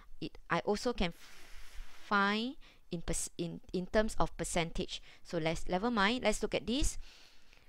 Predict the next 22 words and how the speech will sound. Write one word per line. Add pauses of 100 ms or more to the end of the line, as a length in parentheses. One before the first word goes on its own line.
(560)
I
know
that, (360)
what
is
the
percentage? (1600)
Oh,
I
want
to
find
percentage.
So
fifteen (1200)
out
of
one
hundred (260)
times (1040)
hundred
percent.